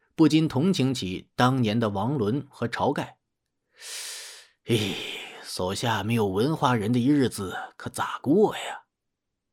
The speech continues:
宋江知道这次洗脑大会算是搞砸了，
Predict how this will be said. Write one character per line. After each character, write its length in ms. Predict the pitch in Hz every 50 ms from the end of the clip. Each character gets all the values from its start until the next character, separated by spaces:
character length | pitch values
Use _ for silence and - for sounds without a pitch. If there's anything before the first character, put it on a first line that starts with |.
| _ _ _ _ _ _ _ _ _ _
宋 240 | - - 151 147 143
江 160 | 151 147 147
知 180 | 131 151 151 147
道 240 | 131 120 95 - _ _ _ _
这 180 | - 143 139 131
次 160 | 135 135 127
洗 240 | 120 - 123 139 147
脑 180 | 139 110 104 110
大 220 | - 139 123 120
会 340 | - - 170 139 - - _
算 240 | - - - 123 117
是 60 | 113
搞 180 | 110 - 92 92
砸 260 | 95 95 92 98 117
了， 180 | 120 - -